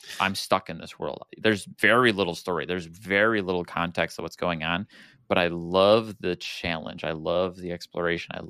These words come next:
love the learning how to beat a boss that I'm stuck on.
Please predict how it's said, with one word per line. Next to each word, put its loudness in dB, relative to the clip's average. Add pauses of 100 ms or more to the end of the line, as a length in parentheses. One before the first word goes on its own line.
love -2
the -2 (340)
learning 4
how 2
to 0
beat -6 (220)
a 0
boss 2
that -6
I'm -6
stuck -4
on. -10